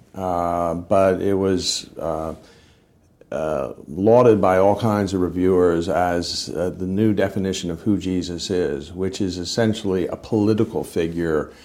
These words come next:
that the establishment came against. And there is truth in that.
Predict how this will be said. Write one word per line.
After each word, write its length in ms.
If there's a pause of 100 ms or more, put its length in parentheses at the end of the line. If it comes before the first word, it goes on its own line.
(420)
that 280
the 100
establishment 1000
came 240
against. 340
And 140
there 160
is 180
truth 400
in 140
that. 360